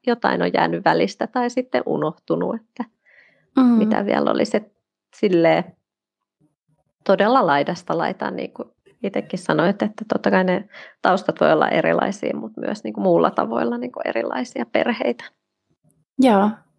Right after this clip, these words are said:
Speaker 2: Ja tosta, mitä just sanoit, että on synnyttäjiä, vaikka ketkä ottaa paljon selvää asioista ja on lainausmerkeissä kaikki tietäviä, niin itsekin jos ajattelen, että voisin hyvin ehkä, niin kuin, lokeroida itseni siihen ryhmään, että ottaa sitä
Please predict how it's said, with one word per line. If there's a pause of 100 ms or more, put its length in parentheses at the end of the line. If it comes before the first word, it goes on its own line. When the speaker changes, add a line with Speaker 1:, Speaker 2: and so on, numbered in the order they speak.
(1500)
Speaker 2:
Ja
tosta,
mitä
just
sanoit,
että
on
synnyttäjiä,
vaikka (180)
ketkä (480)
ottaa
paljon
selvää
asioista
ja
on (460)
lainausmerkeissä
kaikki
tietäviä, (480)
niin
itsekin
jos
ajattelen,
että
voisin
hyvin (340)
ehkä,
niin
kuin,
lokeroida
itseni
siihen
ryhmään,
että
ottaa
sitä